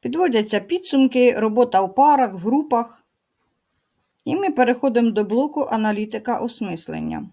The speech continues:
Тут учні очікують питання для роздумів, творчі завдання, завдання для роботи зі штучним інтелектом, завдання різнорівневі док,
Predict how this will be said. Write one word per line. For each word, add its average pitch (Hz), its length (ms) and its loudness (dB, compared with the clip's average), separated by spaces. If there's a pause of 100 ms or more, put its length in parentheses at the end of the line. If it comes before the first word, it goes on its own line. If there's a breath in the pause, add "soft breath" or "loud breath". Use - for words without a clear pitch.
(640)
Тут 381 340 -2
учні 262 440 2
очікують 247 680 -2
питання 233 640 0
для 208 400 2
роздумів, 277 640 0
творчі 285 400 -6
завдання, 240 920 2
завдання 196 560 -4
для 190 200 -4
роботи 190 380 -6
зі 165 100 -10
штучним 247 500 -4
інтелектом, 226 840 -2 (420 soft breath)
завдання 208 760 0
різнорівневі 196 880 -2
док, 226 460 -2